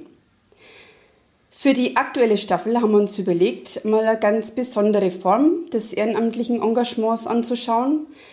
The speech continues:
nämlich Vereine. Und weil wir ja in Franken sind und unsere Vereine ja aus unserer Region angeschaut werden sollen, haben wir einfach die vierte Staffel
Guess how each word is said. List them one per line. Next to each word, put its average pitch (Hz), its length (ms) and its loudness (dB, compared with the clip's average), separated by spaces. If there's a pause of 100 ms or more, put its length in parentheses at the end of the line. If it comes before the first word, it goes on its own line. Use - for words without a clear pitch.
(220)
nämlich 240 540 2
Vereine. 220 640 2 (1200)
Und 220 180 2
weil 220 160 4
wir 247 100 4
ja 196 100 4
in 160 80 0
Franken 170 420 -2
sind 302 300 2
und 208 320 0
unsere 190 340 -2
Vereine 233 760 -2 (180)
ja 180 340 -2 (300)
aus 185 160 -4
unserer 294 380 2
Region 185 340 2
angeschaut 190 460 0
werden 196 180 0
sollen, 240 320 -2 (640)
haben 277 140 6
wir 320 100 6
einfach 254 280 0
die 240 100 -6
vierte 247 300 0
Staffel 208 480 -4